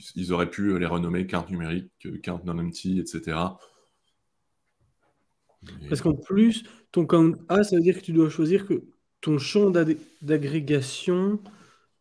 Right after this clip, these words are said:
Speaker 2: euh, spécifiquement, donc tu peux pas avoir de multiples critères, quoi. Ce qui fait ton count A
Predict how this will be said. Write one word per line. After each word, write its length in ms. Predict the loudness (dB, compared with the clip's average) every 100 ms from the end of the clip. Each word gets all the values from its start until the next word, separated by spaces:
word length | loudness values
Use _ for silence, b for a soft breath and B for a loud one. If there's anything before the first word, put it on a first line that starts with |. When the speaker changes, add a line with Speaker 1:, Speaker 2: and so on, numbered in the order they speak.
| -8
Speaker 2:
euh, 400 | -6 -4 -4 -4
spécifiquement, 960 | -6 -4 -4 -4 -8 -10 -2 2 4 4
donc 140 | 0
tu 100 | -6
peux 140 | -12 -2
pas 100 | 0
avoir 200 | 2 0
de 120 | 0
multiples 680 | -2 0 -2 -2 -6 -4 -4
critères, 480 | -4 -6 -4 -4 -8
quoi. 160 | -18 -20 _ _ _ _ _ _ _ _ _ _ _ _ _ _ _ _ _
Ce 60 | -8
qui 100 | 2
fait 140 | 2
ton 180 | 4 2
count 260 | 6 6 4 2
A 360 | 4 6 4